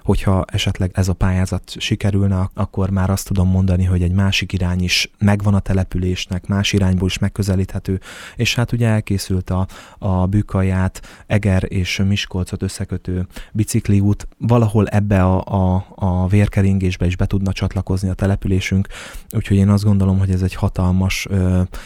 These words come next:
jelentőségű fejlesztés lehetne. Hát várjuk a, a, bízunk benne, hogy egy pozitív döntést fogunk kapni, és várjuk ennek az eredményét. Megpróbálunk minden egyes pályázatot megragadni,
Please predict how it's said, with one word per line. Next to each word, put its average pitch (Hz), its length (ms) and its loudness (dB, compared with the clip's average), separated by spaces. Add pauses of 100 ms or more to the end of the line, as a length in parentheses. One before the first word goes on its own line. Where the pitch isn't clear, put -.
jelentőségű 98 720 2
fejlesztés 107 680 0
lehetne. 110 520 2 (280)
Hát - 180 -2
várjuk 90 380 2
a, 95 180 2 (260)
a, 101 100 -6
bízunk 90 540 0
benne, 92 220 0
hogy 92 160 -2
egy 87 80 -2
pozitív 95 420 -4
döntést 92 400 -2
fogunk 92 220 -2
kapni, 101 280 -4
és - 120 -4
várjuk 90 360 -2
ennek 92 260 -2
az 92 120 -2
eredményét. 110 640 2 (280)
Megpróbálunk 101 800 2
minden 101 280 4
egyes 92 300 0
pályázatot 90 680 -2
megragadni, 98 640 2